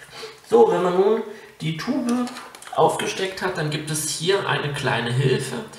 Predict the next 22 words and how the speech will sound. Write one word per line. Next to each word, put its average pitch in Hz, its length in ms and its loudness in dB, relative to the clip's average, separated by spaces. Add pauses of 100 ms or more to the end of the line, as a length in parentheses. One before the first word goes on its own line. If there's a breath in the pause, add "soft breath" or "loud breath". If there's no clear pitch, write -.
(440 loud breath)
die 147 160 2
uns 131 260 2
nun 147 160 2
helfen 135 500 2
wird, 143 280 2
ähm, 123 300 0 (480 loud breath)
die 120 260 -8
Tube 147 600 -2 (220)
in 110 220 0
den 104 160 -8
Becher - 260 -2
zu - 140 -6
drücken. 165 540 -6 (160)
Wir - 120 -8
können 123 200 -4
das - 160 -6
erstmal 113 340 -8
per - 220 -8
Hand 135 240 -4
ein 156 60 -8
bisschen 151 340 -4
machen. 143 240 0